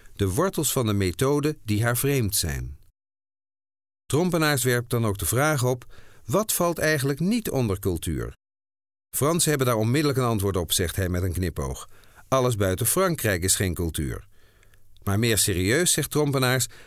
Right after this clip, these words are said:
dat cultuur bijna alles is.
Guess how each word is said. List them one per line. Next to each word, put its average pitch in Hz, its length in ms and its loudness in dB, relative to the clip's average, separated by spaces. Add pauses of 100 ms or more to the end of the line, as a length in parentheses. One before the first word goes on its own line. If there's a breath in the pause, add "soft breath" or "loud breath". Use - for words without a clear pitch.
(160 loud breath)
dat 113 200 -2
cultuur 113 640 -2
bijna 110 540 2
alles 87 360 0
is. - 260 -4